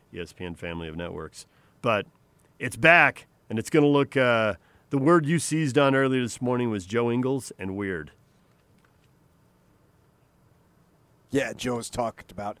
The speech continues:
Speaker 2: how it's going to be weird, and I get it, it's going to be weird. But I'm looking forward to the weird.
Speaker 1: <laughs> The weirder, the better?
Speaker 2: No, not, I'm not saying that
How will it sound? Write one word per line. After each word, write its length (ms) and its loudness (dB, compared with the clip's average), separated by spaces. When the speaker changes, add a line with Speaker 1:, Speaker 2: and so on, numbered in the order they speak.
Speaker 2:
how 220 -4
it's 120 -12
going 280 -6
to 80 -12
be 120 -8
weird, 460 -8
and 100 -8
I 80 -4
get 280 -8
it, 100 -8
it's 160 -10
going 260 -8
to 80 -12
be 80 -8
weird. 420 -10
But 120 2
I'm 100 2
looking 220 2
forward 360 2
to 80 -2
the 100 0
weird. 380 -6
Speaker 1:
<laughs> 80 -14
The 180 -8
weirder, 340 -2
the 80 -2
better? 360 4
Speaker 2:
No, 500 10
not, 340 6
I'm 140 -4
not 160 4
saying 460 6
that 440 6